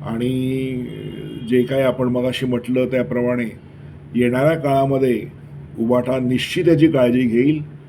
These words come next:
की कुठेही असं परसेप्शन किंवा असा समज निर्माण होणार नाही की ते राष्ट्रवादी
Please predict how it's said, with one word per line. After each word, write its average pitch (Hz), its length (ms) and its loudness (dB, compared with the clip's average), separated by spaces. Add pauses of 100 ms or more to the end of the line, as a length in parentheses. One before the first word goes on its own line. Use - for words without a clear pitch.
(240)
की 127 80 -4
कुठेही 143 380 6
असं 156 220 6
परसेप्शन 165 800 0
किंवा 143 300 2
असा 139 160 -2
समज 156 440 2
निर्माण 143 280 2
होणार 120 240 0
नाही 123 400 -2
की 135 60 -2
ते 127 440 0 (1300)
राष्ट्रवादी 131 840 0